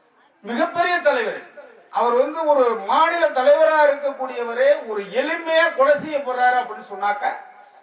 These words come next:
காவல்துறையை மெத்தன புத்தி எங்க இருக்கு? ஒரு மாநில தலைவருக்கே இவங்க பாதுகாப்பு கொடுக்க முடியலன்னு சொன்னா, வேற யாருக்கு பாதுகாப்பு கொடுப்பாங்க? இதே நமது வளரும் தமிழக கட்சி தலைவருக்கு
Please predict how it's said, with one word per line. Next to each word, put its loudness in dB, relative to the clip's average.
காவல்துறையை 2
மெத்தன -2
புத்தி -6
எங்க 2
இருக்கு? -6
ஒரு 0
மாநில 2
தலைவருக்கே 0
இவங்க 0
பாதுகாப்பு 2
கொடுக்க -6
முடியலன்னு -2
சொன்னா, -2
வேற 4
யாருக்கு 0
பாதுகாப்பு 0
கொடுப்பாங்க? -18
இதே 2
நமது 2
வளரும் 4
தமிழக 2
கட்சி -6
தலைவருக்கு 2